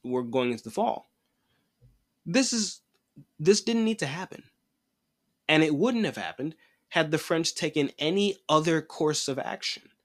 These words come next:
But instead, they tried to play the tough guy. And now they get humbled by Niger. Uh, and the humbling continues.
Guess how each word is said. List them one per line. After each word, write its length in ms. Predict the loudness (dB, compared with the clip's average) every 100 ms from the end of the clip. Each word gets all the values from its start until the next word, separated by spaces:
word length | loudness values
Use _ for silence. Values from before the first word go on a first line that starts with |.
| _ _ _ _ _ _ _ _ -8
But 180 | -2 0
instead, 360 | 0 -2 -2
they 120 | -2
tried 240 | -2 -4 -4
to 60 |
play 180 | -4 -4
the 80 | -4
tough 240 | -6 -6
guy. 340 | -4 -8 -8 -18 _ -6
And 200 | -4 -2
now 440 | -4 -4 -4 -8 _ _ _
they 160 | -2 0
get 140 | 0
humbled 460 | 2 -2 -2 -10 -18 _ _ _ _ _ -20 _ _
by 120 | -6
Niger. 480 | -2 -2 -4 -8 -12 _ _ _ _ _ _ -10
Uh, 200 | -8 -8 -12 _ _ _ _ _ _ _ -16 -16 -20 -20 _ _ _
and 140 | 0 2
the 80 | 4
humbling 440 | 2 4 4 4
continues. 560 | 0 -2 -2 -4 -10